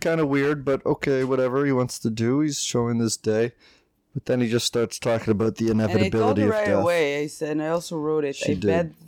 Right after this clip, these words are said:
Speaker 2: there's no baby and no wife."
Speaker 1: Yes. You did say that.
Speaker 2: Yeah.
Speaker 1: And so he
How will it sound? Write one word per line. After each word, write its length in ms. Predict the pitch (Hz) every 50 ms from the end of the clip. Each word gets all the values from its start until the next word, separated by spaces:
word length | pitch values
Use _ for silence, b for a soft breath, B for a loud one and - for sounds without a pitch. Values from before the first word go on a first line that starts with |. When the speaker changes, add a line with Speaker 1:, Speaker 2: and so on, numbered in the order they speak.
| - -
Speaker 2:
there's 420 | 165 160 156 156 156 147 143 - b b b b b b _
no 400 | - 156 165 170 180 202 226 240 220
baby 500 | 196 196 196 190 180 170 185 180 170 -
and 240 | 113 139 147 151 160
no 200 | 175 185 185 175
wife." 720 | 165 170 160 147 113 98 95 135 - - - - - _ - - - - - - - - - - - - - - - _
Speaker 1:
Yes. 460 | - 101 82 76 80 - - - 107 110 - - - _ - - - B B B B B B B B B B B B B B - _ _
You 100 | - 95
did 260 | 82 85 98 90 85
say 200 | - - 98 85
that. 240 | 73 53 50 - - - - - - - - - - - - - - - -
Speaker 2:
Yeah. 320 | - 160 160 147 147 147 143 147 B B B B B - _ _ _ _ _ - -
Speaker 1:
And 520 | 95 95 90 90 90 87 90 90 87 92 B B B - -
so 320 | - - - 110 101 95
he 220 | 95 104 101 90